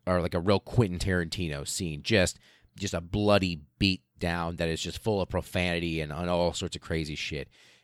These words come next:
And Brooks does not let up on this guy. He beats the hell out of him, back and forth, up and down. The desks in the Senate chamber were bolted to the floor, and the chairs that went to those desks were on rails on the desks. So he couldn't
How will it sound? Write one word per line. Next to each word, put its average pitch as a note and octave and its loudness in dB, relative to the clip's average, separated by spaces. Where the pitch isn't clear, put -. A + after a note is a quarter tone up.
And F#2+ 0
Brooks A#2 4
does F#2+ -2
not F2 -2
let E2 -4
up E2+ -4
on D#2 -8
this D2 -12
guy. D2+ -6
He A2 -2
beats G#2+ 0
the F#2 -4
hell F2 -2
out E2 -2
of E2 -6
him, D2 -14
back G2 4
and E2+ -8
forth, G2 0
up G2 -2
and D#2+ -8
down. F2 0
The F#2 -2
desks A#2 6
in G2+ -4
the F#2+ 0
Senate A2 2
chamber F2 0
were E2 0
bolted F2+ 0
to F#2+ -6
the E2 -4
floor, G#2 8
and F#2 -2
the F2+ -2
chairs D#3 6
that F2+ 6
went E2+ 0
to - -6
those F2 2
desks E2+ 0
were G2 4
on F2 4
rails G2 4
on F2+ 2
the D#2 -8
desks. G2 4
So F#2+ 2
he A2 -2
couldn't F2+ -2